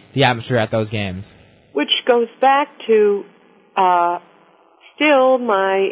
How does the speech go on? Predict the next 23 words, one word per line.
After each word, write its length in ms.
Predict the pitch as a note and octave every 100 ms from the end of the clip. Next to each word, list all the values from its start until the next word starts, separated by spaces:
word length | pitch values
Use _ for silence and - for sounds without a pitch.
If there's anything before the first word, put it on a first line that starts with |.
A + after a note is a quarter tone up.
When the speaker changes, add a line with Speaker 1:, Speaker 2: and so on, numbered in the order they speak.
| -
Speaker 2:
uh, 260 | F3 E3 E3 -
I'm, 240 | F#3 G3 G3
I'm 140 | F3+ F3+ -
stunned 380 | - A#3+ A3 A#3
that 180 | F#3 E3
we 160 | F#3 F#3 _ -
could 220 | - C#4+ C4+ - -
pull 180 | B3 B3
off, 320 | G#3 F#3 G3 - _ _ _ _ _ _ _ _ _ _ _ - -
uh, 320 | A#3 A3+ A3 G#3+ - -
thanks 220 | E4 G4 -
to 60 | C4
the 100 | B3
early 220 | B3 A3+
goal, 320 | - F#3+ D#3 - -
it 80 | G3
has 160 | G#3 -
to 80 | F#3
be 100 | G3 -
said, 340 | A3+ F#3+ E3 - -
that 240 | F#3 F3+
victory 520 | - A3 - F3+ D#3+ D#3+ -
tonight, 380 | C4+ D#4+ G#4 G3+